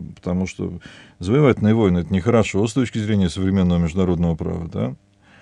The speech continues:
И как бы мы там ни относились к другим народам, но взять и завоевывать их ещё от имени Бога, наверное, мы не хотим. Э, понятно, что христиане будут переосмысливать этот,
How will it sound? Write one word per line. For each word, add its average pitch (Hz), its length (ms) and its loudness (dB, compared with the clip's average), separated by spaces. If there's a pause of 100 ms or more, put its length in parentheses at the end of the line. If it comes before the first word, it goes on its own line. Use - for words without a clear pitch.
(340)
И - 80 -6
как 92 200 0
бы 95 120 0
мы 90 80 2
там 92 200 0
ни 95 60 2
относились 98 540 0
к 101 60 -6
другим 101 300 0
народам, 90 380 2
но 87 200 0
взять 85 440 -2
и 95 60 -6
завоевывать 101 640 0
их 98 120 -4
ещё 90 300 -2
от 82 120 -6
имени 90 220 0
Бога, 135 340 0
наверное, 101 680 2
мы 104 160 2
не 110 100 0
хотим. 85 480 -4 (500)
Э, 95 440 0
понятно, 151 340 4
что - 160 0
христиане 120 500 0
будут 110 300 0
переосмысливать 101 800 2
этот, 90 300 -4